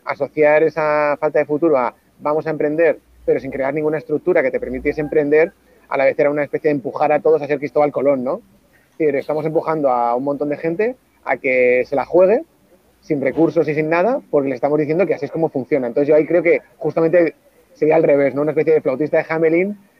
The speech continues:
eh, que empujó a la gente a, a entender que emprender era algo no solamente viable, sino deseable y a la vez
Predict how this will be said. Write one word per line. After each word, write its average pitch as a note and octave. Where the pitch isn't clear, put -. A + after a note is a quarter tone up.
eh, C3+
que C3+
empujó C#3
a D#3
la D#3
gente D#3+
a, A#2+
a D3
entender C#3
que E3
emprender C#3+
era D#3
algo D3+
no C#3+
solamente C#3+
viable, D3+
sino D3
deseable C#3
y E3
a C#3
la B2+
vez C#3